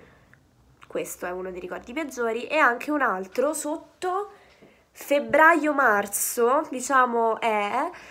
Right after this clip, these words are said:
eh, ho avuto un problema con una persona nel mio quartiere. E è stato un bel problemone e basta. <laughs> Non,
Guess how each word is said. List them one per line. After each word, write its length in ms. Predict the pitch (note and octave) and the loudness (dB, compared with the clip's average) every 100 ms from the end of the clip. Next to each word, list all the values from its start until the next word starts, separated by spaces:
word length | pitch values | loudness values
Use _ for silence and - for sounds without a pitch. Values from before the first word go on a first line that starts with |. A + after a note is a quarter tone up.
| - - | -20 -8
eh, 220 | - A3+ A#3 | -2 0 2
ho 60 | |
avuto 280 | C#4 C4+ D#4 | 0 0 -2
un 80 | D#4 | -2
problema 480 | D4+ D#4+ C#4+ C#4 C4+ | -2 -4 0 2 2
con 100 | B3 | 0
una 180 | A#3+ A3+ | -2 -2
persona 580 | A#3 - - G#3+ G#3+ G#3 - | -2 -8 -6 -4 -4 -6 -8
nel 180 | G#3+ G#3 | -8 -4
mio 140 | G#3 | -4
quartiere. 560 | G#3 G#3 G3+ F#3+ G3 G3 - _ - | -4 -8 -8 -6 -8 -10 -18 _ -12
E 640 | A3 G#2 G2+ G2 F#2+ G2+ - - - | -8 -6 -6 -6 -8 -10 -12 -18 -10
è 120 | A3+ | -6
stato 240 | A3 B3 A#3 | -6 -4 -4
un 80 | |
bel 160 | A3 G#3+ | -2 -6
problemone 800 | G#3+ G#3 G3 G#3 F#3+ F#3 B3 D4 - - - - - _ | -8 -10 -8 -6 -6 -6 -8 -10 -18 -20 -20 -20 -20 _
e 480 | A2+ A2 G2 G2+ G#2 | -4 -4 -4 -6 -8
basta. 380 | - - - - - _ _ _ _ _ _ _ _ | -10 -12 -14 -16 -20 _ _ _ _ _ _ _ _
<laughs> 460 | - E4+ F4 E4+ E4+ | 2 6 8 8 6
Non, 200 | C#4+ | 2